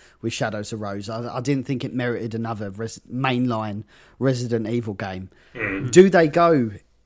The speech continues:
Speaker 1: a-, and do a Resi-, another original Resident Evil game? Or do they, again, once again lean back to the past and retcon what they've already done in the hopes that, <laughs> that the,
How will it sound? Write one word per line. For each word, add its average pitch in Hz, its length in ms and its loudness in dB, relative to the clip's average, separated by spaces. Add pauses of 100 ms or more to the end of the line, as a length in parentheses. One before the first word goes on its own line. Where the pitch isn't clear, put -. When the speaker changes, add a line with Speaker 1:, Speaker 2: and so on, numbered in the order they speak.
(300)
Speaker 1:
a-, 117 180 -14
and 135 240 -2
do 160 380 8
a 123 140 -2
Resi-, 131 420 -2
another 131 680 0 (280)
original 135 640 4
Resident 117 500 -4
Evil 110 240 -6
game? 101 340 -6 (360)
Or 156 180 8
do 147 160 0
they, 139 360 0
again, 135 600 2
once 160 340 0
again 131 480 2
lean 156 220 0
back 139 240 -6
to - 120 -12
the 110 80 -8
past 95 540 -10 (460)
and 123 200 -4
retcon 135 440 0
what 127 120 -4
they've 120 140 -8
already 135 300 2
done 92 360 -12 (540)
in 143 140 0
the 127 60 0
hopes 117 360 -4
that, 113 260 -8
<laughs> - 0 -
that 127 220 -4
the, 113 320 -6